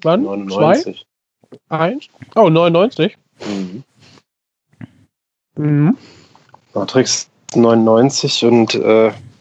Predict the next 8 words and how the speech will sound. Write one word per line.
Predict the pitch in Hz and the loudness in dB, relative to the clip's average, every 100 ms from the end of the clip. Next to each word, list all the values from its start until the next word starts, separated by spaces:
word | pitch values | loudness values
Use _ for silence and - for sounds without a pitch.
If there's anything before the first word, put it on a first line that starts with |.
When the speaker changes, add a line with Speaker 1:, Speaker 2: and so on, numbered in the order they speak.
| - | -12
Speaker 2:
wie | |
kommst | - 113 113 | -6 -4 -4
du | |
auf | - | -8
Matrix | 104 107 - 127 | -6 -6 -4 -6
jetzt | 104 - | -8 -4
gerade? | 110 110 - - - - _ _ _ _ _ _ - - _ _ _ _ _ - | -2 0 -2 -4 -6 -16 _ _ _ _ _ _ -20 -20 _ _ _ _ _ -4
Speaker 1:
Ähm, | 160 165 170 170 170 | 0 4 4 4 0